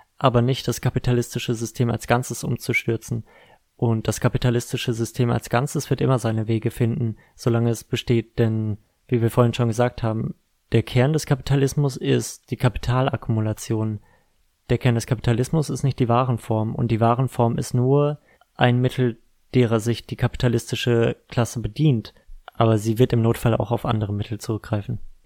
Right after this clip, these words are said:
Wir haben vorhin schon angesprochen, dass die Besonderheit in der kapitalistischen Produktionsweise darin liegt, dass Gewinn im Prozess des industriellen Kapitals hergestellt wird. Das heißt nicht durch Handel und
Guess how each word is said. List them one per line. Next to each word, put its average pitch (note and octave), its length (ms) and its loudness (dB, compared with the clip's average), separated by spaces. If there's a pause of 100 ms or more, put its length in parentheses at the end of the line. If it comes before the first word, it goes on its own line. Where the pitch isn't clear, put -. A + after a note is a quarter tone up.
(420)
Wir C#3 80 4
haben D3+ 100 2
vorhin D3 200 2
schon - 160 -4
angesprochen, C3 600 -2
dass A#2+ 260 -2
die A#2 180 4
Besonderheit C3 600 2
in B2+ 60 0
der A#2 100 0
kapitalistischen C3 800 -2
Produktionsweise B2+ 880 0
darin C3 400 -2
liegt, F3 360 -2 (580)
dass - 480 0
Gewinn E3 680 2 (400)
im C#3 240 2
Prozess - 460 0
des B2+ 200 -2
industriellen A#2+ 640 0
Kapitals - 640 -2 (260)
hergestellt A2 640 0
wird. A2+ 160 -4
Das - 160 -2
heißt A2+ 240 4
nicht - 420 0 (360)
durch - 180 -6
Handel E3 440 2
und A2 340 -6